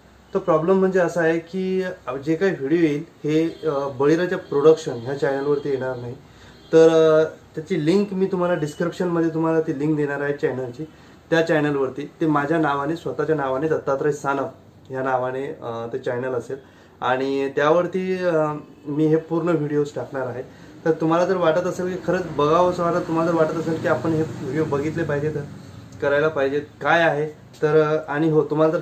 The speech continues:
खरंच बळीराजा production हे channel आवडलं असेल, तुम्हाला मनापासून आवडलं असेल, तर मी, मी सांगेल की please त्या channel लिंकवरती जाऊन तुम्ही त्या चॅनलला subscribe करा. मी तिथे तुम्हाला पूर्ण माझं details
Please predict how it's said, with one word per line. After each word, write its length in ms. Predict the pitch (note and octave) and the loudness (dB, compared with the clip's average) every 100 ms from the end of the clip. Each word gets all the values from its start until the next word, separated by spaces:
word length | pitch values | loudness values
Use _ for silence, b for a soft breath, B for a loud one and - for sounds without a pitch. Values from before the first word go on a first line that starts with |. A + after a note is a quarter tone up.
| - | 0
खरंच 300 | D#3+ F3 - | 0 0 -4
बळीराजा 380 | D3 C#3+ D3+ D#3+ | -2 2 4 4
production 420 | D#3+ C#3 D3+ D3+ | 2 0 0 0
हे 80 | D#3 | -2
channel 260 | D3+ D3 D3+ | 0 -2 -2
आवडलं 440 | B2+ C3+ D#3+ E3 | 0 4 4 6
असेल, 340 | D3 C3 C#3 | 2 0 -4
तुम्हाला 220 | C#3+ D3 C#3+ | -6 -6 -4
मनापासून 460 | C#3 C#3+ D3 D3 | -4 -6 -6 -6
आवडलं 300 | C3 C3 B2+ | -4 -4 -6
असेल, 220 | B2 C#3 | -8 -6
तर 60 | C#3+ | -6
मी, 140 | C#3 C3+ C#3+ | -6 -10 -12
मी 120 | D3 - B B - | -12 -14 B B -4
सांगेल 320 | D3 D3 D#3 | 0 2 2
की 100 | D#3 | 0
please 200 | - D#3+ | -4 -4
त्या 160 | E3+ D#3+ | -4 -2
channel 340 | D3+ D3 D#3 | 0 0 0
लिंकवरती 440 | C#3+ D#3+ D#3+ F3 E3+ | 0 0 0 -4 0
जाऊन 200 | D#3+ D#3+ | 0 0
तुम्ही 220 | D#3+ E3 | 0 0
त्या 140 | D#3+ | 0
चॅनलला 320 | D#3 C3+ C#3+ D3 | -2 -2 -2 -4
subscribe 500 | C#3+ B2+ - D#3 D#3 | -6 -6 0 2 2
करा. 160 | C#3+ C3+ C#3 B B B B - - - | 0 -4 -6 B B B B -20 -14 -2
मी 260 | D#3+ F3+ F3 | 0 0 0
तिथे 240 | E3+ E3+ | -2 -2
तुम्हाला 240 | E3 D#3+ E3 | 0 0 0
पूर्ण 300 | E3 F3+ F#3+ | 0 0 2
माझं 300 | F3 E3 E3+ | 2 2 0
details 480 | D3 D#3 D#3+ D#3 | 0 2 2 0